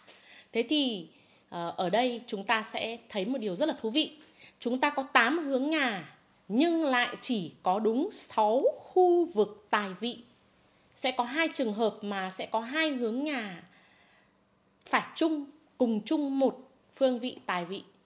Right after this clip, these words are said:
Đây là một điều mà các bạn cần phải chú ý, chứ không phải là có tám hướng nhà thì có tám phương vị tài vị đâu. Có tám hướng nhà nhưng lại chỉ có sáu phương vị tài vị. Và Song Hà, à, chia sẻ chi tiết các bạn, à, quan sát và chú ý trên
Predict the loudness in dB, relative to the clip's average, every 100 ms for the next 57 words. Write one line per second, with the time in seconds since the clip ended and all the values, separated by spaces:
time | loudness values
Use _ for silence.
0 | _ -6 -2 -2 -4 -6 -6 -6 -6 -6
1 | -6 -6 -6 -8 -8 -6 -6 -6 -4 -4
2 | -6 -8 2 2 4 0 0 -2 -4 -6
3 | -8 -2 0 0 -2 -2 -2 -4 -4 -4
4 | -8 -8 -10 -12 _ _ -4 2 2 2
5 | -2 -2 -4 -4 -6 -8 -8 -8 0 4
6 | 4 0 -4 -6 -4 -4 -4 -8 -12 _
7 | _ _ _ _ -12 -8 -6 -6 -6 -6
8 | -8 -14 -20 -20 -14 -12 -12 -14 -18 -20
9 | -6 -2 -2 -4 -6 -8 -4 -2 -2 -4
10 | -6 -6 -8 -14 -14 -16 -20 _ _ 0
11 | 0 0 -4 -4 -6 -10 -10 -8 -8 -4
12 | -4 -4